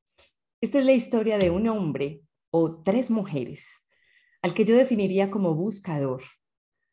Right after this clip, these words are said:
Un buscador es alguien que busca, no necesariamente es alguien que encuentra.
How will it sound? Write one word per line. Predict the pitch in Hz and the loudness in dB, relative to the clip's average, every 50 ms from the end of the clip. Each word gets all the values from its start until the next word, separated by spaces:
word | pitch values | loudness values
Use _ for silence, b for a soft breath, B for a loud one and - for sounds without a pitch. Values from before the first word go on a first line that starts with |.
| _ _ _ _ | _ _ _ _
Un | - 220 | -4 0
buscador | 226 269 240 - 208 190 185 180 | 0 0 -2 -2 -2 -2 0 0
es | 190 196 | -2 -2
alguien | 202 190 180 170 185 185 190 - | -2 -2 -2 -2 -2 -4 -2 -2
que | 202 185 | -2 -2
busca, | 170 185 214 233 240 233 - - - 180 160 165 175 - - _ _ _ - | -2 0 0 0 0 -2 -4 -8 -4 -4 -4 -4 -4 -8 -16 _ _ _ -4
no | 185 214 | -2 0
necesariamente | 233 254 247 254 214 208 202 196 190 190 190 190 185 185 180 165 156 160 151 | 0 0 -2 -4 -4 -4 -6 -6 -4 -4 -4 -4 -4 -4 -4 -4 -4 -4 -6
es | 143 - | -6 -6
alguien | 170 160 156 160 175 170 165 | -8 -8 -6 -6 -6 -6 -6
que | 165 185 180 | -4 -4 -4
encuentra. | 180 175 - - 226 233 226 214 202 - - | -4 -6 -4 -2 -2 -2 -2 -2 -6 -12 -18